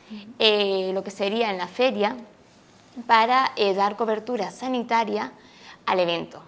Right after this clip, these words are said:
Speaker 2: por un lado. Y por otro lado, seremos los responsables de velar, eh, lo que es la integridad de los asistentes a la jornada, junto con la colaboración de Ayuntamiento Santa Lucía. Y aparte pondremos un stand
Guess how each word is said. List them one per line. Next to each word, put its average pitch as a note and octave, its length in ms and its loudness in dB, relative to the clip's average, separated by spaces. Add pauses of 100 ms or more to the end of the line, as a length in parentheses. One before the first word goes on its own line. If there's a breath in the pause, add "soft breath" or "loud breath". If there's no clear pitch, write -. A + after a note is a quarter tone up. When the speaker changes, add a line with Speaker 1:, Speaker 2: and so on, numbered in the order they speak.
(160)
Speaker 2:
por G3 140 0
un G3 160 -2
lado. F3 380 2
Y G#3+ 140 -4
por G#3+ 140 -4
otro B3+ 200 -4
lado, C4 360 2 (220)
seremos G#3+ 400 -4
los A#3+ 160 -4
responsables A3 800 -4 (400 loud breath)
de F#3+ 180 0
velar, G3+ 600 4
eh, F#3 460 0
lo F3+ 120 -2
que G3 80 -8
es G#3 80 -10
la A3 260 0
integridad F#3+ 800 -2 (480 loud breath)
de G3+ 240 2
los G3 280 2
asistentes G#3+ 540 -4
a A#3 60 -2
la A#3 120 0
jornada, A#3 720 -2
junto G#3+ 320 -2
con G3+ 120 -4
la F#3+ 120 -2
colaboración G3+ 1000 -4
de F#3+ 180 2
Ayuntamiento F#3 540 -4
Santa F#3 320 -8
Lucía. A#3 500 -6 (840 loud breath)
Y B3+ 100 -4
aparte C#4 560 -2 (160)
pondremos A3+ 420 -2
un C4 140 -2
stand C4 520 -4